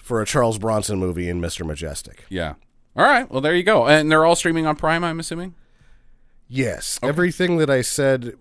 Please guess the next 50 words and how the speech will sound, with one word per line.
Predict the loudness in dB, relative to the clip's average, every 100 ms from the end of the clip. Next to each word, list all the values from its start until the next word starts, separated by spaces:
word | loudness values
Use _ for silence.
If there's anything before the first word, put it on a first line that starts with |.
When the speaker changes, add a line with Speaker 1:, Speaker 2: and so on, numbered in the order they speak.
| -12
Speaker 1:
the | -4 4
ones | 4 4
that | 2
I |
left | 2 0
out, | 0
like, | -2 -4 -4
Ten | -2 0
to | 0
Midnight | 2 2 0
is | -4
not | -2 -2
anymore. | -2 -2 -4
It | -6
was. | -8 -8 -8 -8
Speaker 2:
Mm-hmm. | -8 -8 -10 _ _ -6
Speaker 1:
Um, | -2 -2 -2 -4 -6 -10 _ _ _ _ _ _ _ _ _ _ _
but | -16
the | -6
other | -2 0
ones | -2 -4 -6
that | -12
I | -10
were | -10 -10
giving | -10 -10 -8
do's | -8 -10 -10
and | -12
don'ts | -14 -14 -16 -16
are | -14 -12
all | -14 -16
on | -18
there. | -20 -20 -8 -6
Speaker 2:
Okay. | -4 -8 -10 _ _ -12
Speaker 1:
Uh, | -6 -4
we | -4 -2
talked | 0 0
about | -2 -4 -2
Death, | -6 -6 -10
Death | -8 -8 -8
Wish | -10 -8 -12
three. | -10 -6 -4 -6
It's | -8 -12 -12
not. | -10 -10 -12 -12
Speaker 2:
Yeah, | -6 -4
Speaker 1:
There's | -2
Speaker 2:
all | -4
right. | -2
Speaker 1:
five, | -2 -2 -4
Speaker 2:
All |
right. | -8